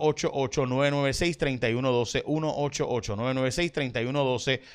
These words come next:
Así que ya sabes, para el Galaxy Tab A seven con cincuenta por ciento de descuento al activar línea nueva en un plan de pago a plazos y puedes preordenar desde ya.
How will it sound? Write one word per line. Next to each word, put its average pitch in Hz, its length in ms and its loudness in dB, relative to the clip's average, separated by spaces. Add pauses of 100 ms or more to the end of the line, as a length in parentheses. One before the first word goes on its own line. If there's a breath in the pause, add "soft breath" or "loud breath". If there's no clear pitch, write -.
(120)
Así - 160 -2
que 139 80 6
ya 143 100 6
sabes, 180 240 8
para 123 200 6
el 120 220 -2
Galaxy 139 440 2
Tab 135 360 2
A 135 180 2
seven 151 360 2
con 131 180 -4
cincuenta 127 440 0
por 131 100 0
ciento 135 220 0
de 143 100 4
descuento 143 320 0
al 127 60 2
activar 110 240 0
línea 127 200 0
nueva 160 380 8 (300 loud breath)
en 113 100 0
un 113 100 0
plan 123 160 4
de 123 120 2
pago 127 160 4
a 117 60 2
plazos 180 300 6
y 143 60 4
puedes 123 220 4
preordenar 123 420 2
desde 110 320 -2
ya. 87 260 0